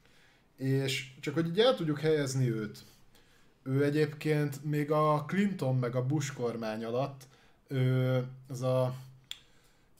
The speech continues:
helyettese, ez a Chi-, Chief of Homeland Office, meg terrorizmussal foglalkozó dolgok, tehát ez a,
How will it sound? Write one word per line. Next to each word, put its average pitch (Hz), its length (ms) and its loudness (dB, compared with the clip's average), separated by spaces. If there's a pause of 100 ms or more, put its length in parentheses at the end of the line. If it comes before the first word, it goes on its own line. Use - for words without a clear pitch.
(120)
helyettese, 160 720 0
ez 135 140 0
a 127 160 2
Chi-, 147 360 0
Chief 160 380 -4
of 143 200 -4
Homeland 135 480 -2
Office, 131 720 0
meg 113 320 -4
terrorizmussal 131 720 -2
foglalkozó 127 580 -2
dolgok, 123 540 -2
tehát 120 240 -6
ez 117 120 -8
a, 117 300 -4